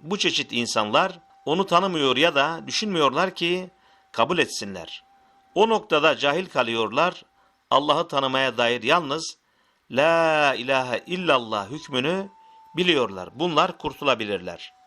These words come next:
Fakat Hazreti Peygamber'i işiten ve davasını bilen insanlar onu tasdik etmezse Cenab-ı Hakk'ı tanımazlar.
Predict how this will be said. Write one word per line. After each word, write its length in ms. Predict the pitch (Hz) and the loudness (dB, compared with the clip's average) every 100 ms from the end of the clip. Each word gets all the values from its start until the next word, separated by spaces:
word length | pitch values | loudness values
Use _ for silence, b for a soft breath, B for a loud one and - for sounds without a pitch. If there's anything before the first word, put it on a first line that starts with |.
| - | 0
Fakat 260 | 214 269 | 2 4
Hazreti 360 | 190 202 240 - | 2 2 0 0
Peygamber'i 520 | 202 196 190 180 180 | 0 2 2 0 0
işiten 420 | 160 - 170 190 | 0 -2 2 2
ve 200 | 170 117 | 2 2
davasını 600 | 139 147 147 143 165 139 127 | 4 4 4 0 -4 -8 -2
bilen 200 | 156 135 | -2 0
insanlar 600 | 113 120 113 131 180 - _ - | -4 -2 0 2 0 -2 _ -2
onu 200 | 156 202 | 0 2
tasdik 360 | 180 170 185 | 2 0 0
etmezse 640 | 170 165 202 196 196 196 180 | -2 0 -2 0 2 2 2
Cenab-ı 360 | 160 180 170 151 | 0 0 0 0
Hakk'ı 220 | 147 151 | -2 -4
tanımazlar. 760 | 135 143 127 101 101 95 - | -2 0 0 0 -4 -6 -8